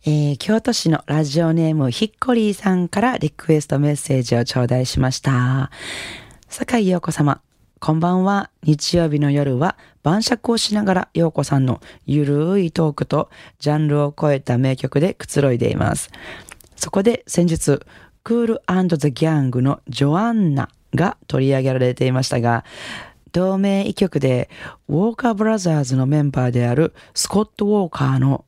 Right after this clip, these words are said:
ジョアンナも、普段取り上げられることの少ない名曲です。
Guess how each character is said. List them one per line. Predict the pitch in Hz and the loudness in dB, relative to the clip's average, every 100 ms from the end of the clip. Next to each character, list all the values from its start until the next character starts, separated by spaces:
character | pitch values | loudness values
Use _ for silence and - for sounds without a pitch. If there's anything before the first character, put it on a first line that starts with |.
| - | -2
ジ | 139 | 0
ョ | 143 | 2
ア | 151 | 2
ン | 147 123 | 2 0
ナ | 120 | 2
も、 | 131 160 - - - - | 2 0 -4 -18 -20 -6
普 | 185 | 0
段 | 185 151 135 | 0 0 0
取 | 143 | 0
り | 160 | 2
上 | 160 | 0
げ | 160 | 0
ら | 160 156 | 2 0
れ | |
る | 156 | 0
こ | - | -2
と | 151 | 0
の | 131 123 | 2 2
少 | - - 147 | -2 -2 0
な | 214 | 0
い | 220 - | -2 -4
名 | - 131 127 | -2 0 0
曲 | 147 - | -2 0
で | 117 | 0
す。 | 127 | 0